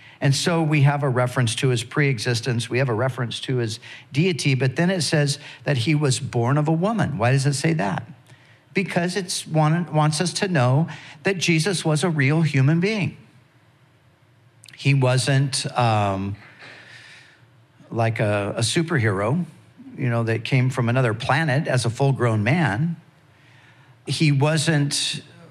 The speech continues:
uh, a spirit being who just sort of appeared here and there in a seemingly human body, but it wasn't really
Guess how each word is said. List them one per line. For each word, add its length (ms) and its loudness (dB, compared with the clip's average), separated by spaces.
uh, 480 0
a 100 2
spirit 960 -2
being 640 -2
who 140 2
just 300 0
sort 240 0
of 340 -4
appeared 680 0
here 320 0
and 160 2
there 240 2
in 240 2
a 340 0
seemingly 520 2
human 280 2
body, 220 2
but 160 0
it 80 -2
wasn't 340 0
really 380 0